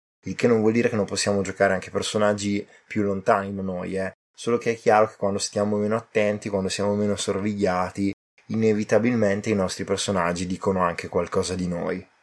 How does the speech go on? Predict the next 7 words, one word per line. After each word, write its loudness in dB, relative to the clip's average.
Ok, 2
forse 0
questa -8
puntata -2
può -2
finire -4
qui. 2